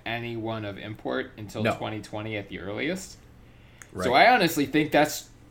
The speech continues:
Speaker 1: they should be actively pursuing deals like that, 'cause George Hill
Speaker 2: Of
Speaker 1: is
Speaker 2: course.
Speaker 1: only owed, I mean, he's owed nineteen million this season. He has an eighteen million dollar option,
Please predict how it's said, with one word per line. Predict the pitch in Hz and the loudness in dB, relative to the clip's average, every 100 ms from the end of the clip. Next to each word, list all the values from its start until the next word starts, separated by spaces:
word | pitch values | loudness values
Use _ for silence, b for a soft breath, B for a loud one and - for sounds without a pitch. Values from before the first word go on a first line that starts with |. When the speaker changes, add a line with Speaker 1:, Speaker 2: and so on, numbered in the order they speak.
| - - 117 | -20 -16 2
Speaker 1:
they | 135 | 4
should | 185 196 143 | 4 0 0
be | 123 - | -2 0
actively | 107 135 - 131 117 | 0 0 0 -4 -4
pursuing | 104 104 - 175 226 123 | -4 -8 0 0 0 -6
deals | 101 92 92 | -6 -8 -8
like | 90 - | -12 -8
that, | 87 87 | -8 -8
'cause | 113 | -10
George | 98 135 190 165 | -4 0 2 0
Hill | 151 185 202 | -2 0 2
Speaker 2:
Of | 127 | 2
Speaker 1:
is | 214 | 2
Speaker 2:
course. | 131 | 0
Speaker 1:
only | 131 135 117 | -2 -4 -4
owed, | - 120 120 117 110 104 - - - - - | -6 -6 -4 -4 -6 -8 -14 -20 -20 -20 -14
I | 110 | -8
mean, | 113 | -4
he's | 127 127 - | -4 -4 -2
owed | 135 139 123 | 0 0 -2
nineteen | 117 123 139 160 151 | -4 -4 -2 -2 -2
million | 135 131 123 | -2 -2 -4
this | 117 110 | -6 -6
season. | 113 107 101 101 92 - - - - | -4 -4 -6 -12 -14 -20 -20 -20 -8
He | 117 | -6
has | 113 | -6
an | - | -6
eighteen | 123 139 135 139 | -4 -4 -4 -4
million | 127 127 123 | -2 -4 -4
dollar | 113 113 117 107 | -2 0 0 -2
option, | - 110 117 - 110 104 101 | -4 -4 -4 -8 -8 -10 -12